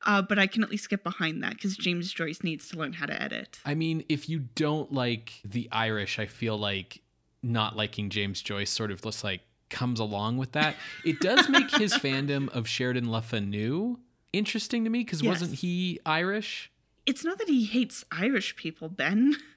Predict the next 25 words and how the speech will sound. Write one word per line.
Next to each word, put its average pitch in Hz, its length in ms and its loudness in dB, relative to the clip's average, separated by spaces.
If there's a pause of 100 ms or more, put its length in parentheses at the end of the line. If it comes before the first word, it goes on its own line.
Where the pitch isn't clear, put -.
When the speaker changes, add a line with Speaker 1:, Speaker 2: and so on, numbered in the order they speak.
(320)
Speaker 1:
He 294 40 8
just 311 180 2
doesn't 285 340 4
want 214 200 4
them 262 140 6
to 262 100 4
rule 202 340 4
themselves. 185 1080 0 (600)
Speaker 2:
<laughs> - 180 0 (1300)
Speaker 1:
Anyway. 196 480 8
Speaker 2:
Fair 131 420 2
enough. 101 460 -2 (180)
Speaker 1:
So 285 260 4
he 277 200 0
has 294 280 0
these 254 280 2
ghost 202 300 2
collections, 196 680 -2
these 196 240 -4
travel 175 460 0
guidebooks 170 800 -2
to 175 80 -8
castles 160 580 -6
and 180 120 -4
cathedrals, 156 840 -6